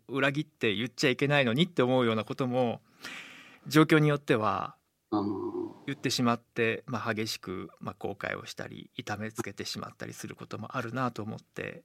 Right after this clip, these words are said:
Speaker 1: 聞いていて、その心の存在っていうのは、
Speaker 2: はい。
Speaker 1: 秋田さんにとってはどんな存在なのかなと。
Speaker 2: うん。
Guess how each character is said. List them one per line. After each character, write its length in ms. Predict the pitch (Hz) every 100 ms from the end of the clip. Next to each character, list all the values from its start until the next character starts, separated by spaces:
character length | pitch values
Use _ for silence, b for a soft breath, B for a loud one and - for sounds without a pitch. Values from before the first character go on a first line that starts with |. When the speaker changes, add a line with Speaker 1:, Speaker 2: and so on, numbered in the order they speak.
| _
Speaker 1:
聞 140 | -
い 40 | -
て 140 | -
い 80 | -
て、 360 | - 123 131 147 _
そ 140 | -
の 100 | 123
心 440 | 113 143 - 151 160
の 100 | 151
存 220 | - 143
在 140 | 143 143
っ 40 |
て 140 | -
い 40 | 139
う 20 |
の 100 | 113
は、 20 |
Speaker 2:
は 200 | 104 - _ -
い。 40 |
Speaker 1:
秋 100 | -
田 80 | 113
さ 140 | 110
ん 40 | 113
に 40 |
と 100 | -
っ 20 |
て 160 | - 127
は 240 | 127 135 _ _ - 151
ど 160 | 127
ん 80 | 117
な 100 | 104
存 240 | - 101
在 200 | 113 113
な 100 | 117
の 100 | 120
か 120 | - 131
な 180 | 147 143
と。 140 | - _
Speaker 2:
う 40 | 127
ん。 1000 | 120 123 117 117 120 107 107 - -